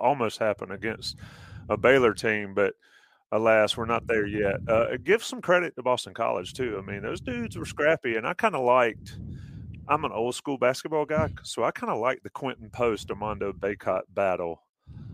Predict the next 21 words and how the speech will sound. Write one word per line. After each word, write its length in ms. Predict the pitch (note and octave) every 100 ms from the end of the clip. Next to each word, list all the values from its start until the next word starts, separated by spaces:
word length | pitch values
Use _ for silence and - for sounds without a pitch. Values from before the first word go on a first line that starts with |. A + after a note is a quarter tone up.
| - -
um, 260 | F#2+ F#2+ F#2
going 260 | G#2+ G#2 G2+
in 140 | G2+
there. 320 | F#2 F2+ F2
Post 480 | - C#3+ C#3 C3+ -
wasn't 240 | B2 C#3
trying 260 | A#2+ C#3+ C3+
to 60 | A2
draw 300 | C3 B2 G#2+
charges, 840 | - D3+ C#3 C3 A#2+ B2 A#2+ G#2+
wasn't 340 | B2 C3 G#2+
flopping 500 | - C#3 C3 B2+ A#2
and 140 | A#2 A2+
all 160 | A#2
that. 240 | A#2+ A#2 C3
What'd 220 | D#3+ A#2+
you 60 |
think 200 | F#3+ F3
of 120 | A#2+ F2+
Bacot's 520 | A#2+ - A#2 A#2 -
ability? 640 | F#2+ A2+ A2 - G2 F#2